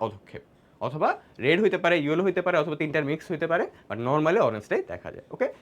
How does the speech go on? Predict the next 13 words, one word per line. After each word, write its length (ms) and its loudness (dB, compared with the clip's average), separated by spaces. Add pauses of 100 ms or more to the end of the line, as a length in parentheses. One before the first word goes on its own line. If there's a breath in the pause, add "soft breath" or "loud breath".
তাহলে 160 -6 (100)
এই 120 6
ছিল 140 -4
হচ্ছে 180 -2
আমাদের 220 -2
আজকে 220 -4
ক্লাস। 260 2
আশা 200 -8
করি 120 2 (320 loud breath)
আমরা 140 0 (140)
আজকে 200 -2 (160)
ছোট্ট 220 -2
একটি 100 -4